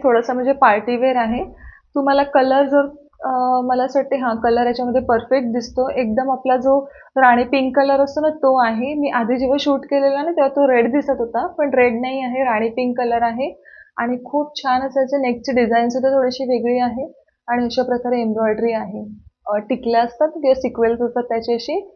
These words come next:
एम्ब्रॉयडरी आहे. आणि ह्याचा, याचे हात आहेत ना, अ, स्लीव्स, ते थोडेसे वेगळ्या पॅटर्नचे आहेत.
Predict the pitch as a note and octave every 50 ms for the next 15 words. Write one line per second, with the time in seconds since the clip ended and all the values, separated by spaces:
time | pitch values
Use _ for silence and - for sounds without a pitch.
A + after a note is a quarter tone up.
0 | _ _ _ - - A#3+ A3+ A3 G#3+ A3 A3 A3 A3 A#3+ B3 A#3+ A#3 A3+ A3 C#4
1 | E4 F4 - - _ _ _ - A#3+ B3+ C4 D4 D4 D4 C#4+ D#4+ E4 D#4+ C4 -
2 | - B3+ B3 C4 D4+ C#4+ - B3+ A#3+ C4+ - - E4 D#4+ D#4 - - A#3+ B3+ E4+
3 | F#4+ F#4 - - - _ - G#3 G#3 G3+ G#3 A3 G#3+ - B3+ B3 C4 D4+ F4 -
4 | - - _ _ _ - D4+ D4+ D#4+ D4+ D4+ D4+ F4 E4+ D#4+ C4+ A#3 A#3+ A#3+ A#3+
5 | A#3+ B3+ A3+ A3 G#3+ G#3+ G#3+ G#3+ G#3+ A3+ G#3+ G3+ G3+ - -